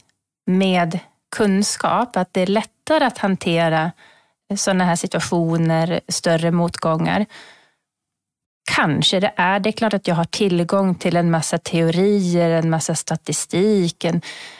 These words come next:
en massa exempel på hur, hur det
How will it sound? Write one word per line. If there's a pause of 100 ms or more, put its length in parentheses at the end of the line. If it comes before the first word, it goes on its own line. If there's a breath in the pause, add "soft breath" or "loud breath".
(140 loud breath)
en
massa
exempel
på
hur,
hur
det